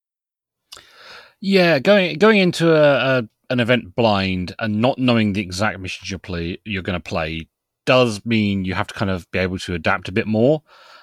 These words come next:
But if you, it, it, well, it hurts experienced players more than newer players, because newer players aren't expecting anything. Um, an experienced player goes, "Well, I, I, if I know what I'm gonna be playing, I can plan for it." Um,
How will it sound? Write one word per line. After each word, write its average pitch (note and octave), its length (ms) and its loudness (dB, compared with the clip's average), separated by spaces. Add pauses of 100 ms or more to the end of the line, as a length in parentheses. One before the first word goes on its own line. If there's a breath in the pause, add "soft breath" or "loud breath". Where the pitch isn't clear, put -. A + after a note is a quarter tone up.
(140 loud breath)
But B2 340 0
if D#3 160 0
you, C#3 400 2
it, A#2 200 -2 (120)
it, D#3 240 0 (200)
well, G2+ 300 0 (480)
it C#3+ 280 0 (480)
hurts - 560 0
experienced F3 500 -4
players C#3+ 280 -2
more A2 500 2
than G2+ 340 -2
newer A2 160 4
players, C#3+ 360 0
because G#2+ 460 -2
newer C#3 180 0
players A2+ 280 0
aren't G2+ 240 0 (120)
expecting F#2 480 -6
anything. - 400 -18 (640 soft breath)
Um, G#2+ 280 0
an A2 60 0
experienced C#3+ 400 -2
player A2+ 140 0
goes, G2 200 0
"Well, G2+ 320 2
I, G#2 120 2
I, G2 160 0
if G#2+ 180 -6
I A#2+ 100 2
know A#2 180 2
what G#2 200 2
I'm G2+ 220 -2
gonna F#2+ 120 -2
be F#2+ 100 -4
playing, F#2+ 380 0
I F2+ 80 -2
can E2+ 260 -12
plan G#2+ 260 -4
for - 220 -18
it." D#2 180 -8 (880)
Um, F2 500 -4